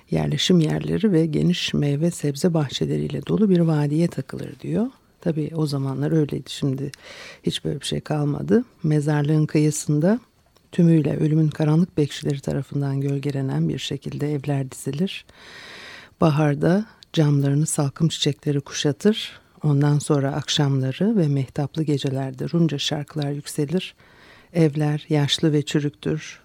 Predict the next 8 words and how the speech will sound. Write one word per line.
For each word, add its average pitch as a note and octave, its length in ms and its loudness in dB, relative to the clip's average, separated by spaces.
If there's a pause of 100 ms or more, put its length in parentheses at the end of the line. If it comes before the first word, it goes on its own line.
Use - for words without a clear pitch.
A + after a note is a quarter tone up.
(120)
ve D3 80 0
yıkılmamak C#3+ 560 2
için D3 240 2
birbirlerine C#3 460 2
yaşla-, C3+ 520 -2
yaslanmış C#3 640 0
gibi C3+ 220 -6
görünürler. C3+ 720 -2